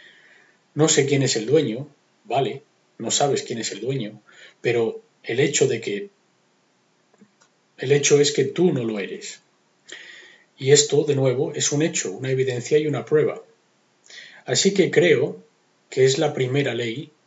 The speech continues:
de la termodinámica que dice, "La energía ni se crea ni se destruye".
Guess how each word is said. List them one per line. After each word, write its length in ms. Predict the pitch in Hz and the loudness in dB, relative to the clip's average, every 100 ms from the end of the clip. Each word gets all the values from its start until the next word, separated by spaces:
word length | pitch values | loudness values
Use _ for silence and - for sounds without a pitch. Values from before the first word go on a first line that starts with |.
| _ | _
de 120 | 123 | -8
la 100 | 110 | -6
termodinámica 800 | 107 113 113 110 117 135 113 127 | -6 -6 -6 -8 -6 -6 -6 -6
que 100 | 135 | -4
dice, 440 | 113 123 - 127 107 | -4 -6 -4 -6 -4
"La 140 | 110 | -6
energía 640 | 113 110 - 160 135 123 170 135 | -6 -8 -6 -4 -2 -4 -8 -14
ni 160 | 117 | -8
se 200 | 110 104 | -6 -6
crea 300 | - 120 139 | -6 -4 -2
ni 100 | 160 | -4
se 160 | 135 107 | -4 -4
destruye". 600 | 98 - 160 143 95 | -6 -12 -10 -10 -10